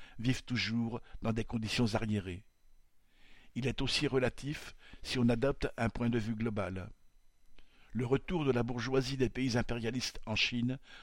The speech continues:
pour exploiter une main-d'œuvre sous-payée et qui a pris le relais des investissements de la diaspora chinoise au début des années deux mille, s'est fait au détriment des économies occidentales. Leurs capitaux se sont localisés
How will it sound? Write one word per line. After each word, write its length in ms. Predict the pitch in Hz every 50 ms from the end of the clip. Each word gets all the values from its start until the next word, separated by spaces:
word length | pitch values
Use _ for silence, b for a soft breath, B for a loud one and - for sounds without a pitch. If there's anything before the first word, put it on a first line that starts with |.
| B B B
pour 180 | - - 127 135
exploiter 440 | 131 - - - 135 127 - 139
une 120 | 135 127 123
main-d'œuvre 480 | 123 127 127 120 123 110 123 107 107
sous-payée 680 | 107 - - - 113 - 120 113 104 107 113 117 120 - - B B B B B B B B B
et 60 | 226
qui 160 | - - 131
a 60 | 127 -
pris 200 | - - 151 139
le 100 | 123 120
relais 300 | 110 123 131 135 143 131
des 180 | 123 113 104
investissements 680 | 113 110 123 117 - - - 120 - - - 131 123 113
de 80 | 110
la 100 | 98 98
diaspora 440 | 95 107 117 - - - 120 110 113
chinoise 640 | 110 - - 117 113 120 120 120 120 117 101 104 92 B B B B B B
au 80 | 110 113
début 280 | 107 117 113 123 131
des 180 | 120 117 104 113
années 160 | 107 107 110
deux 140 | 101 104 104
mille, 360 | 104 110 117 123 127 123 123 - - B B B B B B B B
s'est 220 | - - - 123
fait 260 | - - 156 143 -
au 60 | 117
détriment 540 | 107 127 123 - - - 127 120 127 131 139
des 180 | 123 117 104 110
économies 420 | 101 - 117 113 117 120 120 104
occidentales. 800 | 113 - - - 107 110 107 98 - 101 92 95 95 95 95 113 - _ _ _ - _ B B B B B B B B B B B
Leurs 220 | B 120 113 - -
capitaux 480 | - 131 - - 135 123 - - 170
se 120 | 156 - 131
sont 140 | - 120 123
localisés 720 | 127 120 - - 113 120 123 117 104 117 131 135 131